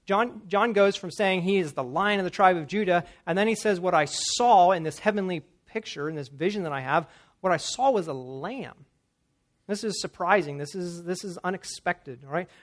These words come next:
This is a lamb standing, but what else is unusual about this lamb? This lamb is standing as though it had been slain,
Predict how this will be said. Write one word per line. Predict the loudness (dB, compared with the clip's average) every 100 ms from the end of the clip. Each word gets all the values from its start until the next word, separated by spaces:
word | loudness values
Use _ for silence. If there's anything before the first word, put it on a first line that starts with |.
| _
This | 0 0
is | 2
a | 0
lamb | 2 0 -2
standing, | -6 -14 -4 -2 -2 -4 -2
but | 0
what | 2 2
else | 2 -2
is |
unusual | -6 -6 -6 -6
about | -2 -2 -2
this | -14
lamb? | -12 -12 -12 -16 _ -20 _
This | 0 2
lamb | 0 0
is | -2
standing | -4 -2 0 0 -6 0
as | 0 0 0
though | 0
it | 0
had | 0 0 0
been | -8 -8
slain, | -14 -8 -8 -6 -10 -18